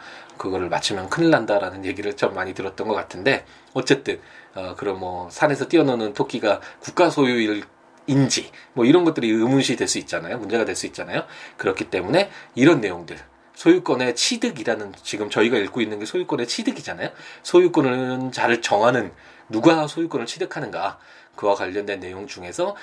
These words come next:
이제 약간 좀 특이한 경우들에 관련된 규정들을 한번 읽어보도록 하겠습니다.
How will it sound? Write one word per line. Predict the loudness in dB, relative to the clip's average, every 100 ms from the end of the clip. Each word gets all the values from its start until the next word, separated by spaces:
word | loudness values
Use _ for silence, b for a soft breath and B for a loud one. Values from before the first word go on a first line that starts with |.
| B B
이제 | -4 -4
약간 | -4 -6 -6
좀 | -8 -10
특이한 | -2 2 2 0
경우들에 | -4 -4 -10 -12 -16 -20 -16 0 2
관련된 | 2 -2 -2 -4
규정들을 | -4 -6 -6 0 2 2
한번 | 2 -2
읽어보도록 | -2 -6 -4 -2 0
하겠습니다. | -2 -4 -10 -6 -6 -6